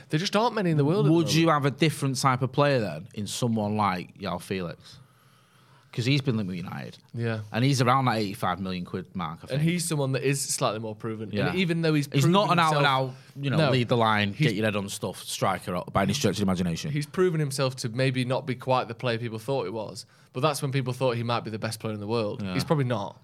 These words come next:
Speaker 2: No.
Speaker 1: But again, for seventy-five, eighty million quid, you're not
Speaker 2: Would you,
Speaker 1: buying
Speaker 2: would
Speaker 1: best
Speaker 2: you,
Speaker 1: player in
Speaker 2: would
Speaker 1: the
Speaker 2: you have
Speaker 1: world.
Speaker 2: him?
Speaker 1: I'd think about it.
Speaker 2: You are, you make a great point.
Speaker 1: Yeah.
Speaker 2: Because it's, you know, when you say that, I'm thinking and I'm like, everyone who I
Speaker 1: Who
Speaker 2: can
Speaker 1: else is
Speaker 2: think
Speaker 1: there?
Speaker 2: of,
Speaker 1: Mbappe.
Speaker 2: we
Speaker 1: He's
Speaker 2: ain't
Speaker 1: the
Speaker 2: getting.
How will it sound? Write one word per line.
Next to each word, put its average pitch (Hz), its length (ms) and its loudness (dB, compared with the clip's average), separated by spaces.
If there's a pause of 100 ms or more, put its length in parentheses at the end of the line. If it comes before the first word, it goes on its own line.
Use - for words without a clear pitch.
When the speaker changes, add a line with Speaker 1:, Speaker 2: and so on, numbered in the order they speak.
Speaker 2:
No. 170 200 -2
Speaker 1:
But 135 140 2
again, 127 360 0 (240)
for - 220 -4
seventy-five, 127 640 0
eighty 120 160 0
million 110 260 -6
quid, 113 240 -2
you're 117 120 0
not 120 100 2
Speaker 2:
Would 127 60 4
you, 131 40 4
Speaker 1:
buying 147 200 4
Speaker 2:
would 131 60 4
Speaker 1:
best 120 100 2
Speaker 2:
you, 123 80 2
Speaker 1:
player 117 60 4
in 117 80 4
Speaker 2:
would 117 40 0
Speaker 1:
the 117 40 -2
Speaker 2:
you 131 80 4
have 120 100 2
Speaker 1:
world. 123 140 2
Speaker 2:
him? 104 120 -12 (1040)
Speaker 1:
I'd 131 160 -2
think 180 220 0
about 95 300 -6
it. 120 160 -6
Speaker 2:
You 170 180 6
are, 247 160 4
you 196 120 2
make 226 200 4
a 180 60 4
great 139 260 2
point. 98 300 0
Speaker 1:
Yeah. 151 200 2
Speaker 2:
Because 131 300 2
it's, 120 240 -2
you 151 100 0
know, 127 80 2
when 120 140 0
you 120 80 2
say 139 240 4
that, 107 80 2
I'm 90 160 -2
thinking 107 400 -2
and 90 80 -2
I'm 87 160 -4
like, 87 280 -6 (640)
everyone 127 340 2
who 101 200 -2
I 98 40 -2
Speaker 1:
Who - 80 -6
Speaker 2:
can 135 60 2
Speaker 1:
else 139 120 2
is 131 60 4
Speaker 2:
think 131 100 0
Speaker 1:
there? 92 140 2
Speaker 2:
of, 127 100 -2
Speaker 1:
Mbappe. 110 540 -4
Speaker 2:
we 165 120 4
Speaker 1:
He's 185 100 4
Speaker 2:
ain't 127 80 0
Speaker 1:
the 160 60 2
Speaker 2:
getting. 139 200 4